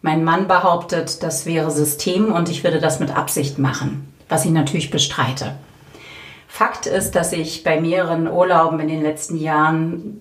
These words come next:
just meine Sonnenbrille immer wieder vergessen hatte und dann natürlich eine neue brauchte, insbesondere in den Skiurlauben,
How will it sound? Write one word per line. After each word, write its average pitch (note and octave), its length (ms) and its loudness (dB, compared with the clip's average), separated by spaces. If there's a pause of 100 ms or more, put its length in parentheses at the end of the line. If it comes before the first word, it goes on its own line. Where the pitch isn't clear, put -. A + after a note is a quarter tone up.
(140)
just G3+ 340 0
meine E3+ 220 0
Sonnenbrille E3 500 0
immer D#3+ 220 0
wieder E3 160 2
vergessen E3 520 -2
hatte G#3 340 -2 (540)
und F3+ 360 0
dann C#3 140 4
natürlich E3 440 0
eine D#3 180 2
neue D3+ 280 2
brauchte, C#3 400 -2
insbesondere D3+ 680 -2
in D#3 100 -2
den D3 380 2
Skiurlauben, C#3+ 840 -2